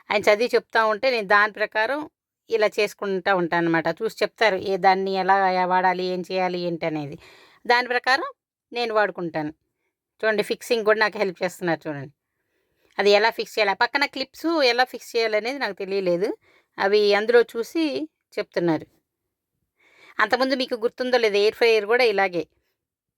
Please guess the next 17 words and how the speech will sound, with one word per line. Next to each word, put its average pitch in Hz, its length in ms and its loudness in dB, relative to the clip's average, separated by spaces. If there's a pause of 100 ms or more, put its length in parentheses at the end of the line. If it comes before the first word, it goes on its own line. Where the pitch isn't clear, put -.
ఆ, 214 120 2 (560)
అన్నీ 240 200 -2 (140)
ఏ, 240 40 6 (260)
ఏ - 20 6 (180)
వస్తువు 262 280 -6
తెచ్చినా 254 300 -4
అంతేనండి. 185 400 -8 (320)
ప్రతిదీ 247 440 0 (280)
మక్కి 226 220 -4 (100)
మక్కి 233 260 -4
అన్నీ, 226 240 -4 (200)
ఆ, 196 40 2 (920)
చదివేసి 226 520 2 (280)
నాకు 214 200 -4
చెప్తారు 185 340 -4 (100)
ఎలా 185 200 0
చేయాలనేది. 165 580 -4